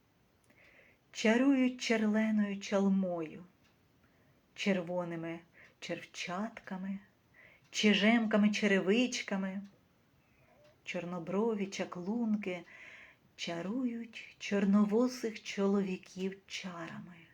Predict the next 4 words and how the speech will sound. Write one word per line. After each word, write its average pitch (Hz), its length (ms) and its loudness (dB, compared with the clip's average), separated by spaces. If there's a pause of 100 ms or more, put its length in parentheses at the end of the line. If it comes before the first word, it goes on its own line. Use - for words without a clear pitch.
(720)
чарзіллям 175 920 -2 (520)
частують, - 1040 -8 (880)
черленять 156 920 -14 (1080)
чай. - 380 -10